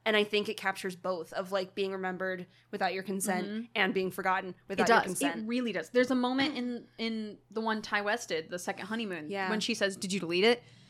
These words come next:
Speaker 1: Yeah.
Speaker 2: And, like, just knowing that she thinks that it has been deleted and now these strange, horrible men are watching it in this creepy house with a zombie. What the fuck, you know?
Speaker 1: Yeah.
Speaker 2: We don't know why, obviously. Wish we did, but it's
Speaker 1: Wish we
Speaker 2: fine.
Speaker 1: did.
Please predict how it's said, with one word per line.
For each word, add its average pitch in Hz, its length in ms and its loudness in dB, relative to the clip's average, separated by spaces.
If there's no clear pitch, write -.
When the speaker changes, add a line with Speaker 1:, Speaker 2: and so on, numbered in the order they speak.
Speaker 1:
Yeah. 202 140 2
Speaker 2:
And, 220 120 2
like, 180 400 -2
just 240 180 4
knowing 240 580 2
that 240 140 0
she 247 300 2
thinks 233 380 -2
that 214 120 0
it 180 100 2
has 196 360 4
been 220 220 -2
deleted 202 480 -4
and 208 160 -6
now 190 320 0
these 190 260 -8
strange, 190 520 -8
horrible 190 360 -4
men 185 300 2
are 180 180 0
watching 175 380 -2
it 165 200 -4
in 190 220 -6
this 185 240 -6
creepy 202 300 -2
house 226 260 2
with 226 80 -2
a 233 60 4
zombie. 262 320 4
What 247 160 6
the 240 80 -6
fuck, 226 320 6
you 277 140 8
know? 294 280 10
Speaker 1:
Yeah. 185 320 -2
Speaker 2:
We 214 140 2
don't 233 140 4
know 185 80 0
why, 214 440 8
obviously. 180 400 0
Wish 170 200 -2
we 143 60 -12
did, 220 260 2
but 185 80 -6
it's 185 120 -10
Speaker 1:
Wish 202 140 -4
we 196 60 2
Speaker 2:
fine. 392 120 0
Speaker 1:
did. 370 220 0